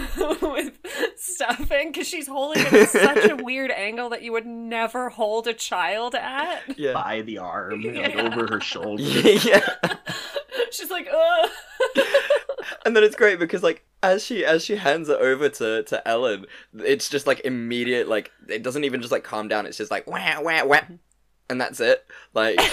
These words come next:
Speaker 2: it's not a case of it just calms down. It's like, "Well, that was clearly fake."
Speaker 3: And they're showing the baby's face. And, like, the baby's fine. The baby's just chilling there.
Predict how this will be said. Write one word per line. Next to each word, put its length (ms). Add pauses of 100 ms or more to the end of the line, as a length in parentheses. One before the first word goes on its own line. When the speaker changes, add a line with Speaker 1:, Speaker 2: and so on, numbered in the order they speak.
(140)
Speaker 2:
it's 200
not 220
a 40
case 160
of 140
it 40
just 160
calms 400
down. 240
It's 140
like, 180
"Well, 300
that 280
was 120
clearly 720
fake." 500 (240)
Speaker 3:
And 140
they're 160
showing 520
the 80
baby's 420
face. 540
And, 140
like, 140
the 180
baby's 240
fine. 300
The 60
baby's 240
just 180
chilling 320
there. 260